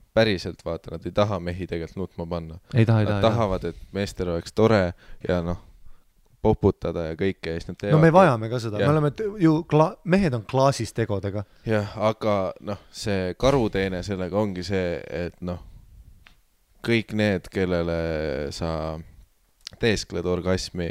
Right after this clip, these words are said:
Speaker 1: lähevad nüüd ruumist välja teadmisega, et nad on, noh,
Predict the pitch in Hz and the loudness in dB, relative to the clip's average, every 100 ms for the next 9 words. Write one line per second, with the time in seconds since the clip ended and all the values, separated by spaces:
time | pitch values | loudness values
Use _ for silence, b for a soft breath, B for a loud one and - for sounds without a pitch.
0 | - 92 92 92 90 95 87 - 104 101 | -6 -4 -2 -2 0 0 0 -2 0 2
1 | 92 87 98 95 85 82 92 85 85 85 | 2 -2 0 0 2 4 4 2 -4 -2
2 | 82 80 - 82 82 78 71 78 | -2 -2 -2 -2 -2 -4 -6 -10